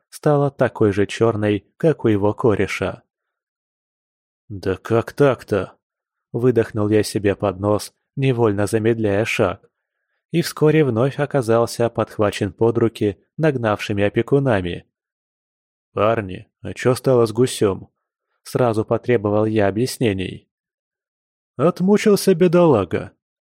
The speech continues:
покачал головой Гривень. «А почему овечка его снова не вытащила?» «Она сама чуть ласты не склеила. Её Люсьен еле выходила. Короче,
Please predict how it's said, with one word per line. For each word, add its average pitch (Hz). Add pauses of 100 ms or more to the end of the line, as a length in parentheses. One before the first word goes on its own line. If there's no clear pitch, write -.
покачал 120
головой 107
Гривень. 101 (880)
«А 90
почему 113
овечка 104
его 101
снова 113
не 98
вытащила?» 98 (800)
«Она 180
сама 131
чуть 120
ласты 113
не 104
склеила. 95 (260)
Её 147
Люсьен 131
еле 117
выходила. 98 (240)
Короче, 110